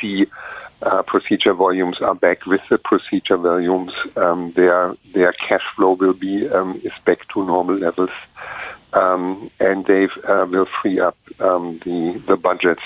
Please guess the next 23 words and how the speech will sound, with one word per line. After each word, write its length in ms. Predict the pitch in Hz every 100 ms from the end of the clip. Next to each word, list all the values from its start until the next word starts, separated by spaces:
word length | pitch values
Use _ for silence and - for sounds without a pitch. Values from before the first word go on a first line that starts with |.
| -
yeah, 120 | 92
which 180 | 85 90 -
have 140 | 104 -
been 220 | 101 92 - -
frozen 520 | 104 95 98 90 87
partially, 640 | 87 - 90 - 92 87 87 - - - - -
um, 360 | 104 92 92 92
in 120 | 95
the 100 | 92
last 320 | 85 85 - -
year. 260 | 98 92 92 - - - _ _
Um, 520 | 104 92 90 90 90 90 -
and, 320 | 101 98 95
um, 360 | 92 95 95 101
I 100 | 95
mean, 440 | 101 98 107 - 107
with, 140 | 107 - 107
uh, 100 | 98
with 180 | 98 -
a 100 | 104
little 220 | 104 107
bit 140 | 110
of 80 | 117